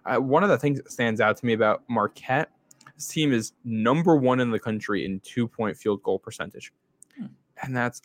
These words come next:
Speaker 1: like, Oso Ighodaro is not a guy who's gonna be on, like, your center of the year list, not right now.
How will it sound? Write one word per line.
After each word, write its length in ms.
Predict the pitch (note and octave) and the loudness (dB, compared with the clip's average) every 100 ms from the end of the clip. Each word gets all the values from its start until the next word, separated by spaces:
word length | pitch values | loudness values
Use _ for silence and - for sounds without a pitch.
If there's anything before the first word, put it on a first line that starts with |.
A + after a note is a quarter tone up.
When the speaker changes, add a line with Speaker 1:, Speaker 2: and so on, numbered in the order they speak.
| - | -6
Speaker 1:
like, 160 | B2 - | -4 2
Oso 280 | D3 D#3+ | 4 4
Ighodaro 540 | G3 D3+ B2 G#2 A2 A2 | 2 4 4 6 6 4
is 100 | G2 | 0
not 320 | G2+ G2 G#2 | -2 2 2
a 60 | G#2 | 2
guy 240 | G2+ G2+ | 2 2
who's 140 | G2+ | -2
gonna 160 | - G2+ | -4 -4
be 160 | G#2 G2+ | 0 0
on, 120 | F2+ | 0
like, 200 | F#2+ - | -6 -10
your 80 | G2+ | -12
center 440 | - G2+ G2 A2 | -6 -6 -2 -2
of 120 | G2+ | -2
the 80 | F#2+ | -4
year 340 | G2 G#2 A2+ A#2+ _ _ _ _ _ _ | 0 2 0 -2 _ _ _ _ _ _
list, 380 | A#2 B2 - - | 4 4 2 -2
not 240 | A2 F#2+ | 0 2
right 240 | A2 G#2+ E2 | 2 2 0
now. 260 | F2 - | -6 -10